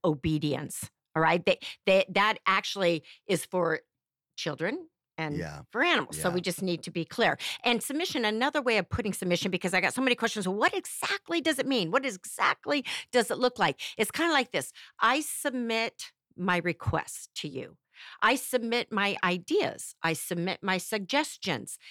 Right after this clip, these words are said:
Speaker 1: He submits his suggestions. He submits his ideas. We, it, you know, we go back and forth because we're a team. We are partners. And because we are partners and we're moving in the same direction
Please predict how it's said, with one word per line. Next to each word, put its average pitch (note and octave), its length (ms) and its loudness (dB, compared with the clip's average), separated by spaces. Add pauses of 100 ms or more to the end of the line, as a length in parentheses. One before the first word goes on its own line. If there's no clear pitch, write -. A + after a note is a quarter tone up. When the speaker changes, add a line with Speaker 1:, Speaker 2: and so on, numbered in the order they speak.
(380)
Speaker 1:
He - 300 4
submits G#4 500 2
his C#5+ 140 6
suggestions. D#3 800 -2
He F#3+ 120 -2
submits C4 440 0
his F#4+ 220 0
ideas. F3+ 400 0 (240)
We, - 300 0
it, B3+ 200 2
you C4 80 0
know, B3 100 6
we A3+ 200 0
go C4 340 2 (100)
back B3 240 2
and B3+ 100 -4
forth D4+ 220 2
because G3 400 0 (280)
we're B3 160 4
a B3 40 4
team. - 600 -4 (120)
We C4 240 2
are A3+ 280 4
partners. - 680 -2 (300)
And E4 80 4
because D4+ 480 0
we B3 160 2
are G3+ 80 6
partners G3 500 2
and F3+ 140 2
we're F3+ 80 4
moving B3 380 2
in G#3+ 100 0
the E3+ 60 -4
same F3+ 340 -2
direction A3 500 -2